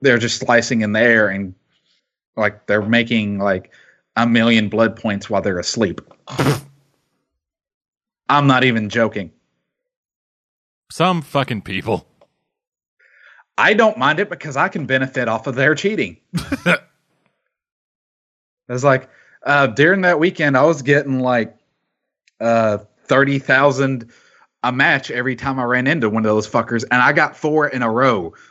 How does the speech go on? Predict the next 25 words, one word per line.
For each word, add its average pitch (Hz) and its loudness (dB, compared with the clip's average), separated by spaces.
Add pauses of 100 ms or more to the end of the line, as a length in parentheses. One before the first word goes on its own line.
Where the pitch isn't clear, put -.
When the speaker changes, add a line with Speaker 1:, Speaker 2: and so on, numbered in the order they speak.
(1120)
Speaker 2:
Nice. 147 -4 (1600)
Speaker 1:
So 143 2
I 127 2
started 139 -4
going 139 0
in 123 -6
matches 127 -2
with 117 -6
no 120 0
items, 131 0
because 120 -12
if 104 -18
you 117 -6
escape 254 -4
the 175 2
match 151 0
with 117 -4
your 117 2
item, 127 2
you 92 -8
keep 143 -4
it. - -6
But 107 0
if 104 -4
you 104 -2